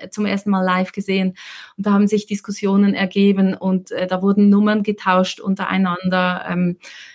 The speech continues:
d-, äh, das, das fand ich, das fand ich extrem schön.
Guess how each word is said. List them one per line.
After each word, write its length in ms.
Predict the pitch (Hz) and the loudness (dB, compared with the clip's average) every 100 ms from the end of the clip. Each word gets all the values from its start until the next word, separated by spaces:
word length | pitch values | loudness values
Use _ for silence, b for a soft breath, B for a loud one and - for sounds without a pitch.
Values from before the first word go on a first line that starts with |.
| B _ _ _ - | B _ _ _ -16
d-, 100 | - - | -16 -4
äh, 260 | 190 180 | -2 -2
das, 300 | 175 190 - | -2 -6 -4
das 180 | - 185 | -4 -2
fand 220 | - 196 | 2 2
ich, 180 | 185 - | 0 -4
das 160 | - 190 | -8 -2
fand 140 | 196 196 | 0 0
ich 120 | 208 | -2
extrem 440 | 180 - 180 185 | -6 -2 0 0
schön. 380 | 185 170 175 | -2 -4 -6